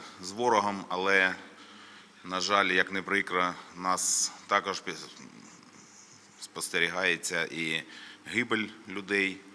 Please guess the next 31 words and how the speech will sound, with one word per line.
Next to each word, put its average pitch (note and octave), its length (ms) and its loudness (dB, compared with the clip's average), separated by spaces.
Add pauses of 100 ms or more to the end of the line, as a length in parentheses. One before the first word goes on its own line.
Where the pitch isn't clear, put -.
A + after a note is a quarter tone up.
в - 20 -18
побуті, D2+ 560 -10
в D2 180 -12
мирних F2 440 -6
умовах, D#2 500 -10 (120)
не E2 200 -6
під - 200 -12
час - 260 -4
обстрілів. D#2 500 -8 (540)
Так, A2 180 4
хотілося G#2 460 2
б F#2 60 -8
нагадати, G2 440 0
що F2 160 0
з - 40 -6
початку G2 460 0
цього F#2+ 300 -2
року F#2 380 -2 (400)
трапилося F2 800 4 (380)
п'ять F#2+ 240 2
тисяч G2+ 320 -2
чотириста G2 480 2
дев'яносто F2+ 500 -2
шість - 480 2 (140)
пожеж. E2+ 540 0 (540)
На F2+ 400 4
них G#2 260 0
загинула F#2 500 0
сто F2+ 220 -4
одна F2 460 0 (220)
людина. D2+ 540 -2